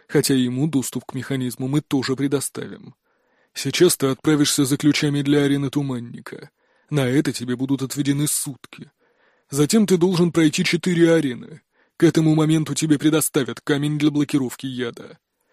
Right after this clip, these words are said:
Мы не желаем ждать. На прохождение четырех арен тебе отводятся сутки, не больше. Далее за три дня ты обязан уничтожить гениев древних и получить их силу.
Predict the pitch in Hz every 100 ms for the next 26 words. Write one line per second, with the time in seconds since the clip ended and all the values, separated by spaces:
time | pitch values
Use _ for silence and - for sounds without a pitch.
0 | _ - 160 160 165 170 170 160 143 143
1 | 135 143 127 - - _ _ _ _ -
2 | 151 151 165 165 147 196 180 175 175 175
3 | 170 139 139 156 156 - 127 123 123 131
4 | 131 131 139 - 127 117 - - - -
5 | - 160 165 147 131 120 - - - -
6 | _ _ _ _ _ 147 147 147 147 151
7 | 139 147 139 143 143 147 156 147 143 147
8 | 143 147 151 151 - 151 147 151 143 143
9 | 147 147 135 147 143 151 - - - _
10 | 147 156 190 - 156 139 - - - 110
11 | -